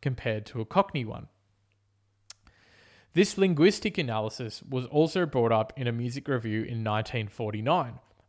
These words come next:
by an American called Alan Lomax. Lomax was also a folklorist,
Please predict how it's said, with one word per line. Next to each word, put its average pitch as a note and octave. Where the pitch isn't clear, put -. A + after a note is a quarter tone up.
by C3
an C3+
American C3+
called A#2+
Alan D3
Lomax. A#2+
Lomax F3
was F#3+
also C#3+
a C#3
folklorist, C3+